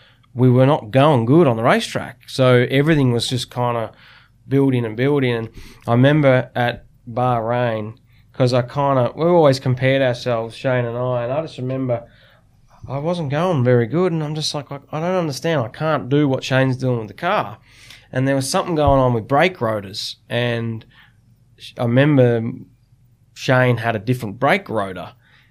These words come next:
and I got it for the last race or the second last race, and all of a sudden all my problems were fixed. And I just thought, "Nah, this driving with diabetes, keeping a secret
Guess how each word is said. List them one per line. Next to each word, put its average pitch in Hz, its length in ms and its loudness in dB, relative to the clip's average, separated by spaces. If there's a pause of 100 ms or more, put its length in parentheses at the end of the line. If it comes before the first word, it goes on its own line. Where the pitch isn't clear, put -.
(120)
and 123 140 2
I 175 140 4
got 139 260 2
it - 140 -6
for 120 140 -8
the 110 100 -6
last 113 360 0
race 113 300 -2
or - 40 -14
the 107 40 -14
second 117 320 -6
last 104 260 -6
race, 131 300 -4
and 117 80 -6
all 123 80 0
of 107 80 -6
a - 20 -6
sudden 113 220 -4
all 120 100 -4
my 107 80 -6
problems 123 380 -2
were - 60 -14
fixed. - 500 -8 (840)
And 123 120 -2
I 127 100 0
just 120 160 -4
thought, 123 220 0
"Nah, 117 420 0 (640)
this - 360 2 (500)
driving 131 340 4
with 131 120 0
diabetes, 120 960 2 (340)
keeping 135 300 0
a 120 40 0
secret 123 640 0